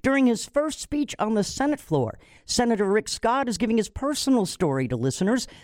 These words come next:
Scott spoke on his tough upbringing and how it impacted his beliefs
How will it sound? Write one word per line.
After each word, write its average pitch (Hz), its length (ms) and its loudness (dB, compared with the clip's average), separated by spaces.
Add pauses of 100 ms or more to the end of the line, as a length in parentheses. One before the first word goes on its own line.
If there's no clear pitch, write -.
Scott - 420 -2
spoke 190 320 0
on 185 120 2
his 175 160 -2
tough - 400 -2
upbringing 131 540 0
and 120 120 2
how 202 180 2
it 185 60 2
impacted 170 480 0
his 165 160 0
beliefs 208 500 -2